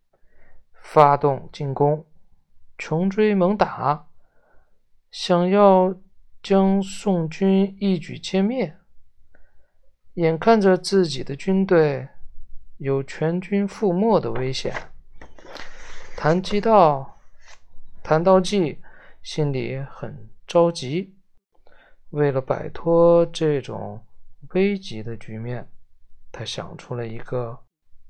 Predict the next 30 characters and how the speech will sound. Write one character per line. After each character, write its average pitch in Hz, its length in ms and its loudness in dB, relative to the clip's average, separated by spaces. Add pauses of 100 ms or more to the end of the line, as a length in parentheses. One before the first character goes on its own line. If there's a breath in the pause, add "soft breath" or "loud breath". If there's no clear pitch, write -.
(100)
奇 - 320 -10
妙 180 260 -2
的 156 80 -8
办 123 220 -6
法。 - 240 -12 (1040)
他 - 140 -4
命 202 280 2
令 185 440 4 (120)
士 180 340 0
兵 202 260 0
们 156 300 2 (1400)
在 156 180 2
夜 170 340 2
间 135 420 -4 (760 soft breath)
用 151 260 0
斗 107 420 -2
来 160 400 0 (300)
量 143 360 -2
沙 190 520 2
子， - 260 -10 (560)
并 127 240 -10
大 165 380 0
声 165 420 -4
喊 120 240 -10
出 165 380 -2 (640 soft breath)
良 160 340 0
好 - 180 -6
的 127 140 -12
数 180 340 -2
目， 113 240 -12